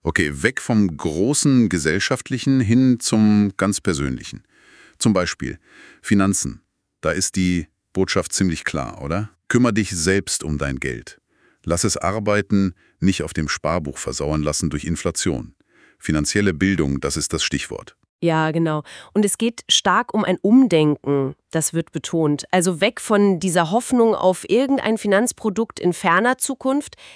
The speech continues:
Speaker 2: hin zu aktivem Aufbau und vor allem, das finde ich zentral, hin zu regelmäßigem Cashflow. Also Geldfluss,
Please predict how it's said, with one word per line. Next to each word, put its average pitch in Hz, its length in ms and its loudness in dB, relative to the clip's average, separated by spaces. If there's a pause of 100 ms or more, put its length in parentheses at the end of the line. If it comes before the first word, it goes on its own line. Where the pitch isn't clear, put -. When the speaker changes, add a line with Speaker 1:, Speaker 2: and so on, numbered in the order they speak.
Speaker 2:
hin 262 200 6
zu - 200 0
aktivem 226 580 -2
Aufbau 151 600 0
und 190 220 -2
vor - 140 0
allem, 202 200 2
das 202 140 0
finde 214 180 -4
ich 202 100 -10
zentral, 175 400 -2
hin 247 180 4
zu 233 260 -2 (420)
regelmäßigem 208 840 2
Cashflow. - 680 -4 (480)
Also 170 420 2
Geldfluss, 170 680 0